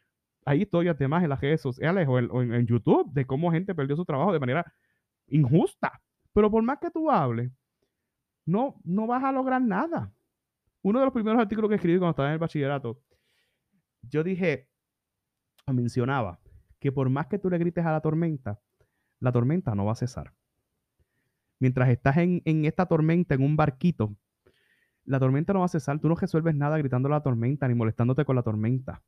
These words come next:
Ahora, a ti te toca guiar el timón de ese barquito para poder atravesar la tormenta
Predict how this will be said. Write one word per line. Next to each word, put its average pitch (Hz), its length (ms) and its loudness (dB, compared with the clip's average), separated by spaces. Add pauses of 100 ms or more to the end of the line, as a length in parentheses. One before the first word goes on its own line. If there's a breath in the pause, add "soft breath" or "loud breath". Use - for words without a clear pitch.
(1400)
Ahora, 131 180 4
a 123 40 0
ti 160 100 2
te 233 100 2
toca 160 540 2 (640)
guiar 139 260 2
el 202 140 0
timón 202 520 2 (760)
de 113 340 0
ese 139 200 0
barquito 185 600 0 (1120)
para 143 220 2
poder 139 240 4
atravesar 147 480 -2
la 247 100 -2
tormenta - 600 -4